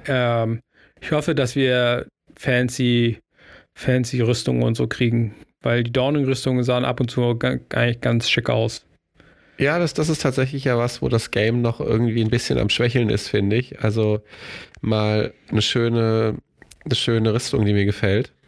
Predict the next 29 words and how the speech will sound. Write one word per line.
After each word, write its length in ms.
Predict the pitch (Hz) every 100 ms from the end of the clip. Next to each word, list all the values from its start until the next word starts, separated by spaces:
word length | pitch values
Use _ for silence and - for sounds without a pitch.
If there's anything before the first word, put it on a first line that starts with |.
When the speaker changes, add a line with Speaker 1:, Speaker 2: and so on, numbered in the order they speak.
| -
Speaker 2:
Da 80 |
bin 160 | 107 113
ich 140 | 117
nicht 160 | 131 131
so 100 | 151
ganz 260 | 131 117 -
fündig 380 | 127 117 113
geworden 340 | - 107 104 104
bisher. 420 | 101 - 101 107
Und 140 | 113
dadurch, 240 | 101 101 110
dass 200 | 107 107
jetzt 220 | 107 -
gerade 280 | - 104 107
ja 60 |
auch 160 | 101 98
wieder 160 | 107 101
dann 240 | 95 95 - - - - - - - - -
jetzt 240 | 120 -
ein 80 | 113
neues, 420 | 98 101 104 -
äh, 460 | 123 107 98 98 98 101
so 60 | 120
ein 60 |
kleines 280 | 98 101 92
Content-Update 840 | - 147 143 - 117 - 117 - - _ _ _ _
da 160 | - 110
rausgekommen 600 | 107 113 135 - 107 107
ist, 200 | 104